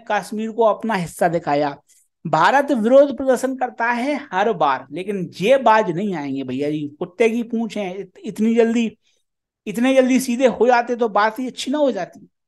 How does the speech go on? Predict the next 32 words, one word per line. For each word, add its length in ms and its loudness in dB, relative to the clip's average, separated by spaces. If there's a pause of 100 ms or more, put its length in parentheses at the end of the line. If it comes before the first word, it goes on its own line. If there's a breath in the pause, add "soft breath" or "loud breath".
(500)
और 200 4
दोस्तों, 300 -4
जबकि 280 -8
इतना 240 4
दुष्ट 340 0
देश 380 2
है 360 0
कि 380 -14
भैया 240 0
जी 140 -4
इन्होंने 260 -4
एससीओ 560 2
की 140 0
मीटिंग 540 6
छोड़ 240 -2
दी, 300 -10
लेकिन 320 -6
भैया 220 -4
जी 120 -8
ध्वज 300 0
नहीं 160 0
छोड़ेंगे 420 -2
अपना। 440 -8 (560 soft breath)
इतना 440 2
ज्यादा 440 2
वैमनस्य 680 -6
है 220 -6
इनमें 340 -6
भारत 380 0
के 80 2
प्रति, 360 -2
भारत 320 2